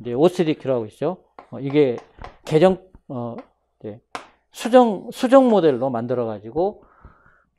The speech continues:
이제 다시 만들었다 이렇게 나와가지고 이제 우리가 흔히 말해서 이제 이게 행동과학적 모델이니까 개인이냐, 아, 조직이냐 이렇게 나왔을 때 둘 다 만족하면 개방적인 거.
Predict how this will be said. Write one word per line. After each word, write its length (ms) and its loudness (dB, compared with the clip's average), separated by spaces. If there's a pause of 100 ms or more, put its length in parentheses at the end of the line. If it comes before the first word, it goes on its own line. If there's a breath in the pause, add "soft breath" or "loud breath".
(180)
이제 120 -20
다시 280 -14
만들었다 440 -8
이렇게 240 -12
나와가지고 460 -10
이제 160 -10
우리가 300 4
흔히 240 2
말해서 420 4
이제 100 -4
이게 240 2
행동과학적 640 4
모델이니까 640 0
개인이냐, 680 2 (840)
아, 120 -6
조직이냐 640 -4 (120)
이렇게 220 -2
나왔을 340 0
때 180 -6
둘 220 2
다 100 4
만족하면 520 -2
개방적인 600 -6
거. 140 -20